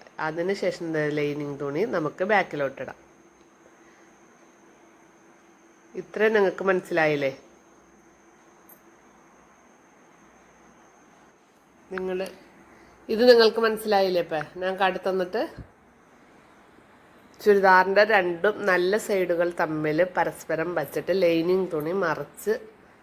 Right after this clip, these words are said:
അടിക്കുക. ലൈനിങ് തുണി ആദ്യം ഫ്രണ്ടിലോട്ടിടുക, അതിന് ശേഷം അത് ബാക്കിലോട്ടിടുക, എന്നിട്ടാണ് നമ്മൾ ഷോൾഡർ കൂട്ടുന്നത്.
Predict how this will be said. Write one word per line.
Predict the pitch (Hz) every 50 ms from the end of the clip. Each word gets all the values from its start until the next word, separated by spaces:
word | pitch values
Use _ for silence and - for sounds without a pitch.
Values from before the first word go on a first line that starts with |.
| _ _ _ _ _ _ _ _ _ _ _ -
അടിക്കുക. | - 170 170 165 156 156 - 165 139 - - - - - - _ _ _ _ _ _ _ _ _ - - - _ - - - -
ലൈനിങ് | 175 180 180 180 190 190 190
തുണി | 180 175 190 202 196
ആദ്യം | 190 196 202 196 -
ഫ്രണ്ടിലോട്ടിടുക, | 190 180 170 165 170 170 170 165 165 175 170 175 185 180 170 175
അതിന് | 170 165 185 196 240 240 -
ശേഷം | 226 208 - 202 185
അത് | 180 180 180
ബാക്കിലോട്ടിടുക, | 175 165 165 170 170 160 156 156 156 - 165 143 151 165 185 - - 180 175
എന്നിട്ടാണ് | 170 180 185 190 185 185 - 208 185 175 180 180 175
നമ്മൾ | 160 156 151 165 202 208 -
ഷോൾഡർ | 233 185 165 156 147 151 151 156
കൂട്ടുന്നത്. | 151 147 143 - 151 151 139 -